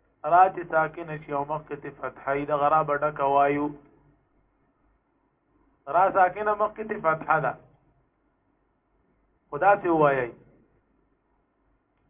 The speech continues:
را ساکنه ده، مخکې ته فتحه اصلي ده،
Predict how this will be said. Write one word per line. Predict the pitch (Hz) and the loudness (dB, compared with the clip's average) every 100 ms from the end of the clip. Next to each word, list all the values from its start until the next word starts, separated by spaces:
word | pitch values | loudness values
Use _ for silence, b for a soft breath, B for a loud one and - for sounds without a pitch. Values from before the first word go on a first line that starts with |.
| _ _ _ _ | _ _ _ _
را | 151 180 220 220 | 0 6 6 6
ساکنه | 214 214 208 220 208 | 4 4 2 2 2
ده، | 196 190 185 - - _ _ _ | 4 2 2 -6 -20 _ _ _
مخکې | 143 185 180 - 170 165 | 0 0 0 -8 -12 -10
ته | 170 | -10
فتحه | 156 151 - 165 156 156 | -6 -6 -4 -4 -2 -2
اصلي | 139 - 143 147 | -2 -4 -12 -6
ده، | 143 143 | 0 0